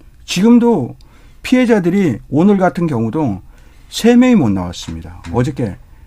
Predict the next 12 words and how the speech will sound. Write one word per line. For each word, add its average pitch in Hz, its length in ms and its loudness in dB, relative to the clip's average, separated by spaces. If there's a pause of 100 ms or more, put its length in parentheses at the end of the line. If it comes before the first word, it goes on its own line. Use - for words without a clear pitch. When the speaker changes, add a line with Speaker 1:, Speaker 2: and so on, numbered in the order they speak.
(420)
Speaker 1:
꼭 160 240 -4
나오겠습니다. 104 720 -4 (240)
한 214 200 2
명은 233 260 2
누구냐면 101 520 -4 (540)
폐이식 240 440 0
받은 92 260 -10
분이에요. 82 340 -16
Speaker 2:
네. 80 240 -14 (200)
Speaker 1:
광주 147 340 -2
사시는 123 400 -4
분인데, 92 520 -10